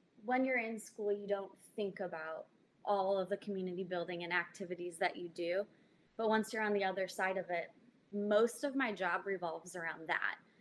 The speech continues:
And I tell my kids all the time, "Miss Green's job is to teach you about math and reading and social studies and science, but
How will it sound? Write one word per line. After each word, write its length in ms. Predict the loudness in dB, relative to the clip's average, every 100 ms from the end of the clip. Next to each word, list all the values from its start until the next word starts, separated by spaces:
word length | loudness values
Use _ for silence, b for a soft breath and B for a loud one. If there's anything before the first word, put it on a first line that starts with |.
| b b b
And 100 | 4
I 80 | 4
tell 200 | 4 -2
my 160 | 0 -2
kids 300 | -2 -8 -8
all 220 | -8 -6
the 100 | -6
time, 400 | -6 -8 -6 -10 -16 b b -8
"Miss 180 | -6 -4
Green's 300 | -2 -2 0
job 280 | -2 -2 -2
is 160 | -6
to 120 | -8 -12
teach 320 | -10 -12 -6
you 120 | -4
about 300 | 0 0 0
math 360 | 2 2 0 -8
and 140 | -6
reading 380 | -4 -4 -6 -6
and 120 | -8
social 320 | -6 -6 -8
studies 380 | -4 -2 -2 -4
and 140 | -8
science, 680 | -2 0 0 -4 -8 -14 -4
but 280 | 4 4 4